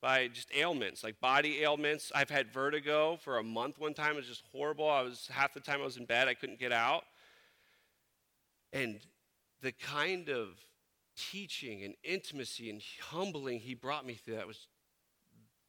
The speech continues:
one, some of the greatest I've ever gone through. And it, I thi-, it breaks down the facade and it gets down to the soul. And we finally get real with God and we see who he really is. God uses that stuff.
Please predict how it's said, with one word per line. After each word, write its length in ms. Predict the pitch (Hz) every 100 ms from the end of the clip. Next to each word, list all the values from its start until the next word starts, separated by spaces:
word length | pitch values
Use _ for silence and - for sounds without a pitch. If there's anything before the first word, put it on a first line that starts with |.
| 143
one, 200 | 147 175 139
some 220 | - 175
of 60 |
the 60 | 151
greatest 380 | 131 151 156 165
I've 140 | 143
ever 180 | 151 151
gone 260 | 143 156 147
through. 300 | 123 95 95 _ _ _ _ _ _ _ _ _ _ _ _ _ _ _ - 165
And 120 | 180
it, 120 | 175 -
I 120 | 170
thi-, 180 | - -
it 160 | 180 -
breaks 420 | 156 202 226 143
down 360 | 165 165 175
the 80 | 190
facade 500 | - 156 - 165 180
and 140 | 160 143
it 100 | 135
gets 220 | 147 -
down 240 | 156 156
to 120 | 151 135
the 120 | 123
soul. 680 | - - 156 143 123 101 - -
And 100 | 127
we 80 | 135
finally 400 | - 156 156 160
get 200 | 151 135
real 220 | 139 143
with 220 | 135 -
God 380 | 127 117 107 107 123
and 120 | 120
we 80 | 117
see 280 | - 139
who 140 | 127 127
he 80 | 120
really 360 | 120 117 107
is. 280 | 101 101 -
God 220 | 151 147
uses 420 | 131 147 131 117 104
that 200 | 101 -
stuff. 340 | - 98